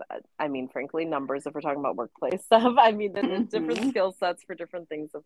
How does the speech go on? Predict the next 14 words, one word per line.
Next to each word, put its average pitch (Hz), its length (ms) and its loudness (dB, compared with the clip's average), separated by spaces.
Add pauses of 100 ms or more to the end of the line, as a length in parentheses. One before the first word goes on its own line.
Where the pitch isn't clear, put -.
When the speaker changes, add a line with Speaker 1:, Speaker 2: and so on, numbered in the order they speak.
Speaker 1:
course. 131 300 -4 (480)
Uh, 151 500 4 (160)
but 165 300 -2 (180)
just - 300 -14
generally, 147 720 -6 (100)
um, 127 420 -6
you 156 140 -8
need 151 240 -6
people 170 300 -8
who 156 200 -8
lead, 151 300 -4 (220)
you 160 100 -4
need 147 240 -2
people 170 340 -6